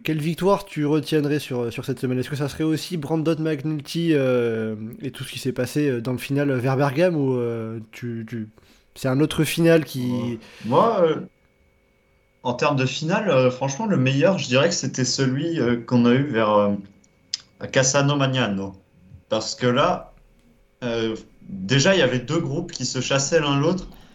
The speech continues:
Speaker 2: Et je pensais vraiment pas que le groupe avec Bettiol, Dens, euh, et cetera allait réussir à revenir.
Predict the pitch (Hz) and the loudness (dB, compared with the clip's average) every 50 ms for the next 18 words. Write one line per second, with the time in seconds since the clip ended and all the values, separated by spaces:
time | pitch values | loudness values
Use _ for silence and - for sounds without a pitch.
0 | - - - 113 - - - 131 131 - 143 127 131 151 175 190 185 208 214 196 | -20 -14 -10 -10 -6 -2 0 0 0 2 2 4 4 4 4 4 4 2 2 0
1 | 170 147 131 135 131 135 160 160 160 131 113 117 113 104 101 127 131 127 - - | 0 0 0 0 -2 -2 -2 0 2 2 2 2 0 -4 -2 -4 -4 -4 -4 -4
2 | 143 143 143 123 110 123 127 135 139 135 135 - - 113 110 110 110 107 107 107 | -4 -4 -2 -2 0 0 0 2 0 -2 -4 -4 -4 -4 -6 -6 -6 -8 -8 -8
3 | 107 107 - - 110 104 - 123 117 135 160 143 120 117 113 117 117 120 117 - | -8 -8 -8 -8 -6 0 2 2 4 4 4 2 2 0 0 0 -2 -2 -4 -2
4 | 160 143 135 127 123 120 113 120 131 185 185 | 0 2 4 6 6 6 4 2 -4 -6 -6